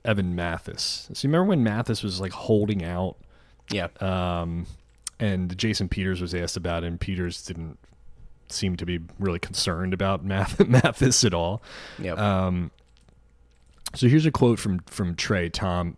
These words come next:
Speaker 1: from Trey Thomas, um, talking about the Evan Mathis, Jason Peters situation from a couple years ago, right?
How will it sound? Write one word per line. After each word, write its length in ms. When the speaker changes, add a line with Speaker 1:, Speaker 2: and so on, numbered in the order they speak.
Speaker 1:
from 260
Trey 260
Thomas, 680
um, 400
talking 380
about 300
the 200
Evan 340
Mathis, 560
Jason 400
Peters 340
situation 640
from 160
a 40
couple 240
years 220
ago, 160
right? 240